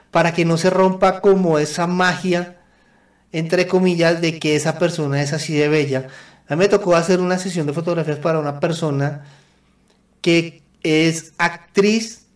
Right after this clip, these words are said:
hizo las, le hicimos las fotografías y lo que hizo fue editarlas y las pasó por Photoshop o por los filtros, no sé cómo lo hacía esa persona. Cuando vi las fotografías que las subió a las redes sociales,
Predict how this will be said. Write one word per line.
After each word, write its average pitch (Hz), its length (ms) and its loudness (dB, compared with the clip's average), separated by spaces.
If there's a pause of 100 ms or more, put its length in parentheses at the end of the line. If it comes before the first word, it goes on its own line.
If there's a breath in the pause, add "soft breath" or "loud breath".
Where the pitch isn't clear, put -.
hizo 165 420 -4
las, 170 460 -4
le 151 160 -4
hicimos 160 300 -2
las 175 120 0
fotografías 190 480 0
y 190 80 -2
lo 175 180 -2
que 160 120 -4
hizo 160 300 -4
fue 170 440 -2 (280 loud breath)
editarlas 165 800 0
y 175 40 -4
las 160 160 -2
pasó 151 320 -4
por 147 160 -4
Photoshop 175 880 -2 (200)
o 151 220 0
por 147 160 -2
los 139 160 -2
filtros, 156 340 -4
no 147 80 -4
sé 151 160 -8
cómo 156 220 -4
lo 156 180 2
hacía 147 500 0
esa 170 200 -6
persona. 185 480 0 (1120 loud breath)
Cuando 160 340 0
vi 175 120 4
las 190 140 2
fotografías 196 400 0
que 196 80 0
las 196 120 0
subió 165 240 2
a 151 40 2
las 151 140 0
redes 175 160 0
sociales, 170 480 -4